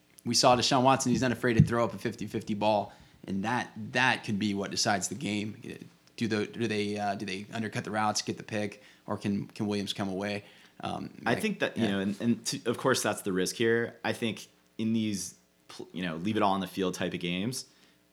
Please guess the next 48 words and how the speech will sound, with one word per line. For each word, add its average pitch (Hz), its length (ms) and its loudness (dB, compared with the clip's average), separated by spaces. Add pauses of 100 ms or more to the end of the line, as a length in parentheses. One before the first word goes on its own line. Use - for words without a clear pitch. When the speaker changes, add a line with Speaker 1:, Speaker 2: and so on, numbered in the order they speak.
(640)
Speaker 2:
it's 107 160 -2
worth, 104 380 2
it's - 140 -6
worth 95 140 0
taking 90 240 -4
those 78 120 -6
shots. - 440 -6
It's - 160 -10
worth 98 180 -2 (140)
risking 92 420 -2
it 90 280 -2
and, 82 380 -6 (140)
you 76 100 -8
know, 73 80 -8
pushing - 320 -8
the 80 100 -4
issue. 113 340 -2 (340)
We're 117 100 2
not 139 180 6
gonna, 127 300 2 (260)
we're 117 120 4
unlikely 143 360 6
to 127 80 6
play 110 200 4
a 95 40 4
perfect 98 340 -2
series 90 380 0
every 87 220 -2
time 82 260 -6
this 82 120 -6
game. 82 340 -6 (420)
You 95 140 0
know, 85 260 -2
we 95 180 -4
can't 107 220 -4
be 107 60 2
having 95 180 2
enough 87 160 -2
turnovers 85 520 -4
that 76 240 -8 (720)
allow 87 280 0
Alabama 85 320 -2
to 82 60 -4
score 82 240 -4
touchdowns 82 420 -4
on 78 120 -6
those 87 200 -4
turnovers. 117 500 -2